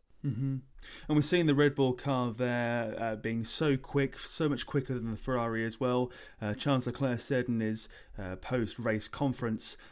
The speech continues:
that the Red Bull was on a different planet. And when you consider how dominant they were at Belgium, and we're going to Zandvoort next, and then we've got Monza, you know, two really strong power circuits, it's difficult to see anything but, in my view,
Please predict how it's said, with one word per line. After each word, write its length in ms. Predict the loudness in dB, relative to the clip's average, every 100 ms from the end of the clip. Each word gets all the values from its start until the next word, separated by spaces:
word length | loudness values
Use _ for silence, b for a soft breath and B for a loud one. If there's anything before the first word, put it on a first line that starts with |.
| -8
that 560 | -2 0 0 -2 -8 -4
the 160 | 0
Red 220 | 2 2
Bull 160 | 2 2
was 120 | 2
on 80 | 0
a 60 | -2
different 340 | -2 -4 -6
planet. 640 | -6 0 2 2 0 -6 -12 B B
And 80 | 0
when 80 | 2
you 60 |
consider 280 | 4 2 0
how 180 | 2 0
dominant 380 | 2 2 2 2
they 120 | 0
were 200 | 0 -2
at 100 | 0
Belgium, 440 | 2 2 2 0
and 200 | 2 2
we're 100 | 0
going 200 | 0 -2
to 80 | -2
Zandvoort 420 | -2 -2 0 -2
next, 400 | 2 0 0 -4
and 160 | -4 -2
then 120 | -2
we've 100 | -2
got 160 | -2 0
Monza, 680 | 2 4 2 2 4 4 2 B B B
you 80 | -4
know, 60 | -4
two 400 | -4 -2 0 2
really 400 | 4 4 6 4
strong 420 | 0 -2 0 0 -2
power 400 | -2 0 0 -2
circuits, 800 | -4 -4 -6 -8 -8 -8 -10 B B B
it's 200 | 0 0
difficult 400 | 0 0 0 -2
to 80 | -2
see 200 | 0 0
anything 680 | 4 6 6 4 2 2 2
but, 320 | 2 2 2
in 120 | 2 2
my 260 | 2 0
view, 340 | 0 0 0